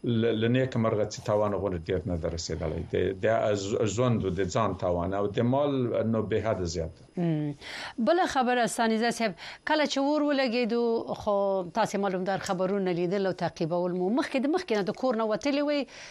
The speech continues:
Speaker 2: که بس دا خلک راغلل، ټول خلک یې په زور ایستل؟
Speaker 1: اه، داسې و چې د منطقې نښه کولې، هغه منطقه چې په سره زون کې وه، هغه باید حتماً وتلي وای. هغه څوک چې په، اه، زیړ زون کې وه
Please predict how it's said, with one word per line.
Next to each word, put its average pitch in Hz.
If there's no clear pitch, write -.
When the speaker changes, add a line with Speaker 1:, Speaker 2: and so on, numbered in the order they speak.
Speaker 2:
که 190
بس 190
دا 185
خلک 247
راغلل، 240
ټول 240
خلک 214
یې 180
په 190
زور 214
ایستل؟ 190
Speaker 1:
اه، 139
داسې 135
و 226
چې -
د 165
منطقې 147
نښه 123
کولې، 147
هغه 113
منطقه 139
چې 117
په 123
سره 123
زون 135
کې -
وه، 123
هغه 113
باید 120
حتماً 117
وتلي 143
وای. 135
هغه 120
څوک 120
چې 113
په، 110
اه، -
زیړ 135
زون 135
کې 127
وه 127